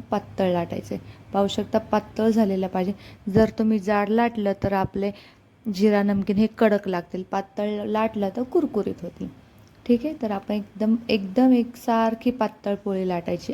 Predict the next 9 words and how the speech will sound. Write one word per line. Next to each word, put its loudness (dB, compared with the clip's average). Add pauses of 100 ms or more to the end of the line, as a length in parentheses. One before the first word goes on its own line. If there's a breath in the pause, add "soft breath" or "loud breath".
अशा -2
पद्धतीने. -2 (400 loud breath)
पाहू 2
शकता -6 (460)
एकदम -4
अशा -2
पद्धतीने -2
तुम्ही -2
त्याला 0